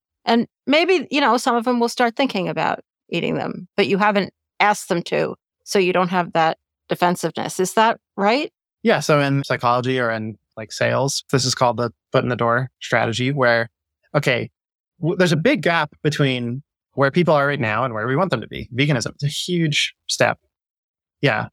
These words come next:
Speaker 2: So how can we subdivide that? And one way people talk about doing it is meatless
Speaker 1: Right.
Speaker 2: Mondays or
Speaker 1: Right.
Speaker 2: whatever, reducitarian.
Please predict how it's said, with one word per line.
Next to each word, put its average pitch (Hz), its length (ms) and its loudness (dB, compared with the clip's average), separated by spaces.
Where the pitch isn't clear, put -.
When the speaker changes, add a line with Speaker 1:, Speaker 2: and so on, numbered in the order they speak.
Speaker 2:
So 160 240 2
how 185 280 0
can 190 180 -2
we 175 100 0
subdivide 110 540 -2
that? - 220 -6
And 139 180 2
one 151 200 4
way 151 160 4
people 151 240 0
talk 135 200 -2
about 139 160 0
doing 127 240 -4
it 127 140 -4
is 120 420 -4
meatless 110 340 -8
Speaker 1:
Right. 180 220 2
Speaker 2:
Mondays - 220 -4
or 104 360 -2
Speaker 1:
Right. 165 220 0
Speaker 2:
whatever, 104 380 -2
reducitarian. 104 840 -4